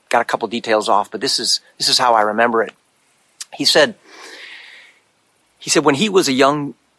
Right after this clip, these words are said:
child, he was abused, he was sexually abused, and he was tormented, tortured, everything. He said, all of it. He said, I, I've, I've been to so many, uh,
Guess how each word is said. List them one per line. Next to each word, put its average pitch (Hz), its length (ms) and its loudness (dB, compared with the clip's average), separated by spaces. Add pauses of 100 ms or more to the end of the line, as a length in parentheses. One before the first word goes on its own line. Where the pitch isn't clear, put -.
(120)
child, 107 560 2
he 165 240 -2
was 139 280 0
abused, 123 680 -2
he 143 400 -8
was 110 580 -2
sexually 143 600 0
abused, 123 440 -4
and 110 200 -4
he 147 200 -10
was 120 240 -2
tormented, 113 840 0
tortured, 170 680 0 (360)
everything. 160 600 0
He 104 80 -12
said, 104 280 -6 (120)
all 147 300 4
of 98 80 0
it. - 160 -12 (1120)
He 139 140 0
said, 143 220 4
I, 135 180 4
I've, 127 480 -2
I've 113 240 -6
been 131 160 0
to 120 200 -4 (420)
so 147 260 2
many, 127 460 -4
uh, 95 320 -8